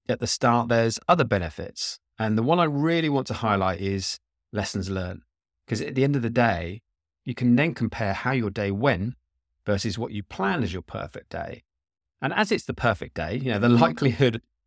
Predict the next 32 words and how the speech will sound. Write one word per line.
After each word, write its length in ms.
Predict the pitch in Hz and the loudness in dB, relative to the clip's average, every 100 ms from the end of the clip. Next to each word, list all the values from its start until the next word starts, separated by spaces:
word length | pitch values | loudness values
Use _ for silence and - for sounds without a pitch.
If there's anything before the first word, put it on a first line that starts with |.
| - | -8
of 120 | 117 | -2
hitting 320 | 123 - 123 - _ _ - | 0 2 0 -2 _ _ -4
everything 600 | 160 160 151 135 131 127 | 2 2 4 4 4 2
you 140 | 127 123 | 2 0
planned, 680 | - 131 117 101 107 120 - _ _ _ _ _ _ _ _ _ _ - | 2 2 4 2 0 -2 -4 _ _ _ _ _ _ _ _ _ _ -10
it, 180 | - - _ | -10 -10 _
it's 240 | - 147 | -6 0
not 200 | 175 185 | 2 2
realistic. 680 | 165 156 143 123 - 98 - | 4 6 6 2 0 -2 2
You 80 | 131 | 4
know, 60 | 123 | 4
it's 200 | - - | 2 4
hard 240 | 147 147 | 6 6
to 100 | 143 | 4
plan 320 | - 143 123 117 | 2 4 4 4
hundred 300 | - 143 131 | 4 2 2
percent 260 | 127 117 | 2 0
how 180 | - 117 | 2 -2
things 300 | - 120 117 | 2 2 2
will 80 | 101 | 2
go 260 | 113 110 | 4 4
and 140 | 101 110 | 4 4
when 220 | 120 113 | 6 8
they'll 160 | 110 98 | 6 4
go. 400 | 107 98 98 98 _ _ _ | 2 2 0 -4 _ _ _
So 360 | - 117 113 120 | -4 2 2 2
this 240 | 127 147 | -2 -4
creates 720 | - - 139 135 117 107 - - _ - | -4 -4 2 4 4 2 -4 -12 _ 0
multiple 680 | 123 139 151 170 - 139 | 2 4 2 0 -2 -2
opportunities 680 | 139 - - - 107 101 95 | -2 -8 -4 -2 -2 -2 -4
to 80 | 101 | -2
learn. 420 | 113 135 85 78 | 2 2 0 -8